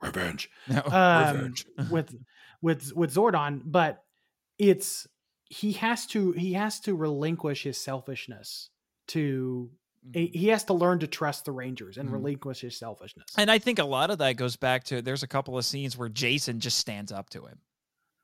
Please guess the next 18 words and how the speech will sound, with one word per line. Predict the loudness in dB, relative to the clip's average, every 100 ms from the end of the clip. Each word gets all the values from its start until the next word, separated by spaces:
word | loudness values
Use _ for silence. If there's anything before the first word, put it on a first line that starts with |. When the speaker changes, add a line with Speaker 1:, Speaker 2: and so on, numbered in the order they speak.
| _
Speaker 2:
which | 2 6
I | 6
Speaker 1:
Mm-hmm. |
Speaker 2:
think | 6 2
is, | 0 0
is | -2 -2 0
interesting. | 2 2 2 0
Zordon | 4 6 6 6 4
is | 4
still | 6 6
the | 6
mentor, | 4 2 4 4 4
but | 2
then | 2
there | 2 2
are |
points | 2 0 0 0 0
where | 4 6 8 4